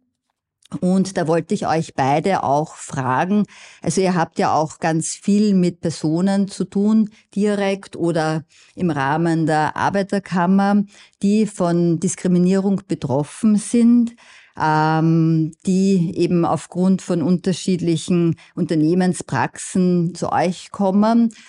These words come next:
Und wir wollen da jetzt noch ganz speziell, ähm, über Väter, über Männer mit euch sprechen, die ihre Elternrechte oder Vereinbarkeitsrechte nicht in Anspruch nehmen können.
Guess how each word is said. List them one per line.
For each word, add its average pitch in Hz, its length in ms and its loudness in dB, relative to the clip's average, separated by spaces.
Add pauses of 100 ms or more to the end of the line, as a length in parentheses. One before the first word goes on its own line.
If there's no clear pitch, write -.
(180)
Und 185 300 0
wir 175 100 -2
wollen 160 200 0
da 160 140 2
jetzt 165 260 -2
noch - 160 -6
ganz 160 240 0
speziell, 170 680 0
ähm, 147 360 0
über 156 600 -2
Väter, 202 640 -2
über 170 180 -2
Männer 202 600 2
mit 196 180 -2
euch 165 240 -2
sprechen, 165 540 -2
die 196 200 0
ihre 160 300 -2 (380)
Elternrechte 208 680 0
oder 180 80 -2
Vereinbarkeitsrechte 190 960 -2
nicht 190 180 -2
in 180 80 -2
Anspruch - 560 -4
nehmen 190 340 0
können. 190 480 0